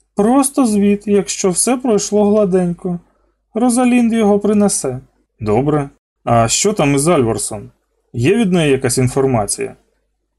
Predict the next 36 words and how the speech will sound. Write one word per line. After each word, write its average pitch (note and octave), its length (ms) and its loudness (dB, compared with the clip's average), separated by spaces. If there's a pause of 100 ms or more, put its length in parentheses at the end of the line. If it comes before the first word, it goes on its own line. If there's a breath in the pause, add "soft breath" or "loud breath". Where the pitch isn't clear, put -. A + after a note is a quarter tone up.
(160)
Ти A3 380 2
про B3 160 0
те, B3 240 0
чи A#3+ 180 -2
не A#3 120 2
милується A#3+ 640 2
ще A#3 300 -2
Вільгольм A3+ 640 2
із G#3 120 -2
Калішею? F3+ 840 0
Сіксбі A#2 480 -2
звела A2 340 0
вгору B2 400 2
одну A#2 260 0
брову. A2+ 480 -2 (220)
Це A3 500 0
має A3+ 380 2
безпосередній A#3+ 840 0
стосунок A#3 640 -2
до G#3+ 120 -2
твоєї A3+ 440 -2
місії A#3 480 0
з G#3+ 100 -2
охорони A#3+ 560 0
і A#3 40 0
безпеки, B3 640 -2
Треворе? D3+ 680 -2 (360)
Ой, A2 120 -4
та B2+ 160 -2
не B2+ 100 2
всралося G3+ 640 0
мені, G3+ 320 4
чи D3+ 140 0
ті E3 180 -2
двоє D3 300 0
милуються. D3+ 640 2